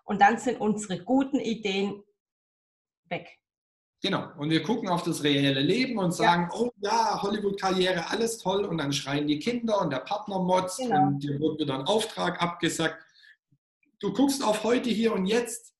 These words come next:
Speaker 2: Nur dein Leben heute, hier und jetzt ist das Resultat von deinen Gedanken von vor Stunden, Tagen, Wochen, Jahren, wie viel auch immer.
Speaker 1: Mhm.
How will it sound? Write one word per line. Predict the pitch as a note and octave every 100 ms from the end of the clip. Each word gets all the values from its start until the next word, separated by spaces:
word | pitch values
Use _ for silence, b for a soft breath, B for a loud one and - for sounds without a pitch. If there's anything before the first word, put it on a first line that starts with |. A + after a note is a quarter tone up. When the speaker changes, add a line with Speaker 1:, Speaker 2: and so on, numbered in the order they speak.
| _
Speaker 2:
Nur | F#3 F#3+
dein | G3+ G3
Leben | G#3 A3 G3
heute, | G#3 A#3 G#3+
hier | F#3+ G#3+
und | F#3+ F#3
jetzt | G#3 A3+ -
ist | F3+ F3+
das | E3+ E3+
Resultat | F3+ F3+ E3 - A#3+ G#3+ G#3 -
von | F3+
deinen | F3 F3+ F3
Gedanken | E3 D#3 D#3+ F3 G#3+
von | - E3+ F3
vor | F#3+ G3+ G#3 - _
Stunden, | - - G3 A3+
Tagen, | F3 F3+ F#3 F3+
Wochen, | F#3 F#3+
Jahren, | F3+ E3+ G3+ G#3 F#3+
wie | E3+
viel | F3 G3+
auch | F#2+
immer. | - A2+ C3+ - _ _
Speaker 1:
Mhm. | G3 F#3+ F3 F3+ -